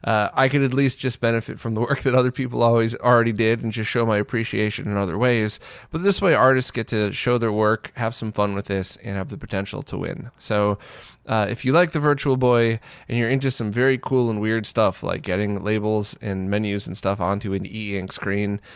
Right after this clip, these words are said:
definitely check out the link, see if there's anything that you could donate. Or, to be honest, if you just wanna look at the very awesome artwork that other people have already submitted, it's all in there as well. So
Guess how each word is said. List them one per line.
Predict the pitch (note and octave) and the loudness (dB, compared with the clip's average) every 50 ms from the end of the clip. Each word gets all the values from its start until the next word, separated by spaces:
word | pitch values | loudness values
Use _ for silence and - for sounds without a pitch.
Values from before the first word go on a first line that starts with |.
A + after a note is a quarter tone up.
| - - - | -20 -12 0
definitely | - C#3 C#3+ C#3 D3 C3+ B2+ C3+ | 2 2 2 4 2 0 0 -2
check | - - A#2+ A#2 | 0 0 0 2
out | B2 A2+ A2 | 2 0 0
the | - G2+ F#2+ | 0 -4 -2
link, | G#2 G#2 G#2 G#2+ - - - - | 0 0 0 0 -4 -8 -12 -8
see | - - B2+ A#2 | -4 -2 0 0
if | A2+ A2 | 0 0
there's | A2 A2 A2 | 0 -2 0
anything | A#2 G#2+ G#2+ A2 - G#2+ A2 A2 | 0 0 -2 -2 -4 -4 -4 -4
that | F#2 E2 | -4 -4
you | G#2+ G#2 | -6 -6
could | - G#2+ F#2+ | -6 -6 -4
donate. | - G2+ G2+ G2 G2 G2+ G#2 G2+ - - - - - - - | 0 0 0 2 2 2 0 0 -4 -8 -18 -18 -18 -16 -8
Or, | - E3+ F3 F3+ F3 F3 D3 - - D3+ D#3 C#3 C3 C#3 | 0 4 6 8 8 6 6 2 -2 -12 -12 -12 -10 -6
to | - D#3+ | -2 2
be | D3 C3+ | 4 4
honest, | C#3 F#3 G3+ D3 A2 - - | 6 6 4 4 2 -2 -2
if | B2+ A#2+ B2+ | -4 -4 -2
you | B2 | -2
just | A#2+ C#3 C3+ - - | -2 0 -2 0 0
wanna | C#3+ C#3 C3 | 0 2 2
look | B2 C3 B2+ | 2 0 0
at | C#3 B2 | -2 -4
the | A#2+ A2+ | -2 -2
very | A2 A#2+ B2 B2 B2 A#2 | 0 2 4 4 4 4
awesome | E2+ G#2 A#2 A#2+ - A#2 A2 | 4 2 2 2 0 -4 -4
artwork | - - G2+ A2+ A2+ - A#2+ A2+ A2 - - | -2 0 2 0 2 0 0 -2 -2 -4 -6
that | - - | -2 0
other | A2 G#2+ G#2+ G#2 | 0 0 0 -4
people | - A#2+ A#2+ B2 B2 | -4 -6 -6 -4 -2
have | A2 G#2 A2 | -4 0 2
already | G#2+ G#2+ A2 G#2+ G2+ | 2 2 2 0 -2
submitted, | - - F#2 F2+ A#2+ C#3+ C#3 A2 G#2 G#2 - - - | -2 -4 -2 0 0 0 0 0 -2 -4 -8 -14 -14
it's | - G2+ - | -12 -6 -2
all | - F#2 A2 A2 G#2+ | 0 2 2 2 0
in | G2+ G#2+ | 0 0
there | G#2 F#2+ F2 | -2 -2 -2
as | D#2+ E2 - | -2 -4 -2
well. | - E2+ F2 - - A#2 | -2 0 0 0 -2 -8
So | - - - G2 F2+ F2+ G2 | -10 -8 -6 -4 -4 -4 -6